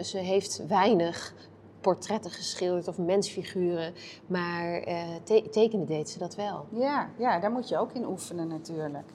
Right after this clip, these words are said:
Speaker 2: En toen zocht ik ook nog naar schildermateriaal, maar daar blijk ik dus de verkeerde te hebben, want
Speaker 1: Ja.
Speaker 2: dat was van een van haar voorgangsters,
Speaker 1: Ja, ja,
Speaker 2: Wilhelmina
Speaker 1: ja.
Speaker 2: van Pruisen. Maar ik zie hier dus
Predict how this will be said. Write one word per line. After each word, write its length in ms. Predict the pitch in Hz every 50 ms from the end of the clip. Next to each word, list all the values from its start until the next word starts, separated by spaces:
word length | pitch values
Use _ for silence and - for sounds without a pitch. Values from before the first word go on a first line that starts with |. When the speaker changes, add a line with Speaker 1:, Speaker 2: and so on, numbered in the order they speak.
| - - - - - - - -
Speaker 2:
En 100 | - 233
toen 140 | 226 277 262
zocht 300 | - 285 285 277 - -
ik 120 | 208 - - -
ook 160 | 233 262 262
nog 180 | 269 226 226 -
naar 280 | 214 196 185 175 180 185 - - - - -
schildermateriaal, 880 | - - - - 294 330 320 302 285 277 269 269 - 262 262 254 254 254
maar 120 | 254 262
daar 80 | 262 262
blijk 280 | 233 254 262 262 262 262
ik 120 | 247 247
dus 180 | - 233 - -
de 80 | 220
verkeerde 500 | - - - - 285 277 285 285 277 269
te 120 | 269 - 240
hebben, 240 | 226 240 233 247 226
want 120 | 233 240
Speaker 1:
Ja. 60 | -
Speaker 2:
dat 120 | - 240 -
was 180 | 226 226 -
van 100 | - 233 -
een 240 | - 202 214 214 214
van 120 | 220 208
haar 160 | 196 196 196
voorgangsters, 1160 | - - - 247 247 247 226 - - - 180 165 160 160 - 233 262 330 - - - - - - -
Speaker 1:
Ja, 120 | - 190 185
ja, 60 | - - - - - -
Speaker 2:
Wilhelmina 400 | 196 220 208 190 220 226 226 214
Speaker 1:
ja. 80 | 202
Speaker 2:
van 200 | 202 - 214 202 -
Pruisen. 500 | - 208 220 233 240 247 240 - - 226
Maar 200 | 226 254 254 247 - - - - - - -
ik 140 | - -
zie 180 | - - 294 269
hier 180 | 262 285 262 240
dus 200 | 240 240 -